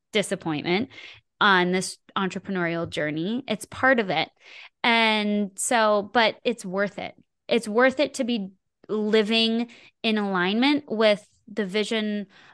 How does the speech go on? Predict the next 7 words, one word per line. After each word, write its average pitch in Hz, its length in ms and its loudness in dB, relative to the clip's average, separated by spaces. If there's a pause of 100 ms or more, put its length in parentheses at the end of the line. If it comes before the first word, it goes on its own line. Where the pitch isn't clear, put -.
(120)
of 196 220 0
life 190 360 0
that 202 220 -2
you 196 520 0 (100)
have 202 180 -6
always 190 380 0
desired. 185 600 0